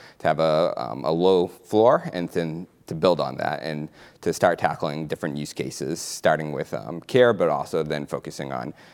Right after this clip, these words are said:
individual access and public health and other, um, use cases.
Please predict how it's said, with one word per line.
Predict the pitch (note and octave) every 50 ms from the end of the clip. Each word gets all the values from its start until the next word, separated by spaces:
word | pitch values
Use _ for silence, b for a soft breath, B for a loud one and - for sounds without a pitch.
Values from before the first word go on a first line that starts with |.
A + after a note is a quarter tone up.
| B B -
individual | F2+ E2 D2+ E2 D2+ E2 D#2+ C#2+
access | C#2 E2 F2+ - - - F2+ E2 E2 - -
and | - -
public | - E2+ D#2+ D#2+ D#2 -
health | - E2+ E2+ E2 E2 E2+ - -
and | F2+ A1+ B1 A#1+ - - - -
other, | D#2+ E2 C#2+ C#2 C#2 C#2+ C#2
um, | C#2 C2 C2 C#2+
use | - - -
cases. | - - C2+ - - C#2+ C2 F2 -